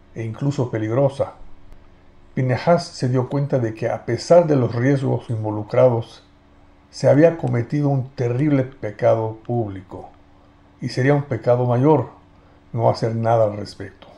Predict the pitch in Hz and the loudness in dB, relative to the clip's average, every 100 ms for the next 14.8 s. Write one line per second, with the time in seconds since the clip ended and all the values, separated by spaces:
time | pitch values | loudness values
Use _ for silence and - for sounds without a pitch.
0 | _ _ - _ _ _ _ - 120 135 | _ _ -20 _ _ _ _ -6 -2 4
1 | 143 175 190 156 127 143 143 135 131 - | 4 6 4 4 2 0 2 2 0 -4
2 | - - - - - _ _ 139 123 123 | -12 -18 -20 -20 -20 _ _ -2 0 4
3 | 113 139 143 123 113 123 131 123 127 123 | 4 4 2 2 4 4 0 0 -2 0
4 | 107 98 - - 110 107 107 120 120 110 | -4 -6 -14 -12 -8 -6 -6 -2 -2 -2
5 | 110 110 110 98 - _ _ _ - _ | -2 -2 -2 -8 -16 _ _ _ -20 _
6 | _ - 160 165 139 160 151 139 143 139 | _ -4 2 2 4 2 4 4 4 4
7 | 120 123 127 101 92 - - - - _ | 2 0 0 -2 -8 -18 -20 -20 -20 _
8 | _ - - - - 135 123 123 120 151 | _ -20 -20 -20 -4 0 2 0 0 2
9 | 160 151 135 127 120 139 123 120 131 120 | 4 4 4 2 0 2 2 2 2 2
10 | 117 107 107 117 123 120 - - - - | 0 -2 0 0 0 -4 -12 -20 -20 -20
11 | - 123 113 - 120 139 143 135 113 107 | -4 -4 -2 -4 2 2 4 2 -2 -4
12 | - 113 113 120 123 - - - - - | -8 -8 0 2 2 -2 -16 -20 -20 -10
13 | - 127 127 - 131 123 143 139 160 147 | 0 2 0 0 -4 -2 -2 0 2 0
14 | 135 139 131 117 104 117 120 123 | 0 0 2 2 0 0 0 0